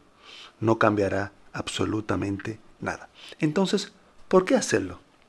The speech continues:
Ya te lo comenté, porque nos han domesticado para que nos preocupemos, pero te tengo una poderosa noticia.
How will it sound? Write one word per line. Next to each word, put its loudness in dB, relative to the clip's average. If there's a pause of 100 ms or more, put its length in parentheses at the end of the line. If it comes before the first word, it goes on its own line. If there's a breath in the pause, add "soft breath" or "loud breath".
(800 loud breath)
Ya 4
te 6
lo 6
comenté, 2 (460 loud breath)
porque 2
nos 0
han 8
domesticado 2 (320 soft breath)
para 8
que 4
nos 2
preocupemos, 2 (340 soft breath)
pero 2
te 6
tengo 4
una 4
poderosa 4
noticia. 0